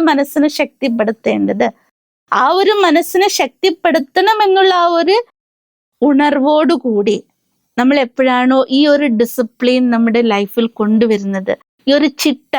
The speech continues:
നമ്മുടെ ജീവിതത്തിൽ സ്വായത്തമാക്കുന്നത്, അപ്പൊ തീർച്ചയായിട്ടും നമ്മുടെ മനസ്സിനെ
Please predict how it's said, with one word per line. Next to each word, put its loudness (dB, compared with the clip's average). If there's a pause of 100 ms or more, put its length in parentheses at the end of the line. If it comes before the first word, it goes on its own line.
(300)
നമ്മുടെ 2 (160)
ജീവിതത്തിൽ 0 (400)
സ്വായത്തമാക്കുന്നത്, -2 (240)
അപ്പൊ -4 (200)
തീർച്ചയായിട്ടും 0 (340)
നമ്മുടെ 2 (100)
മനസ്സിനെ -2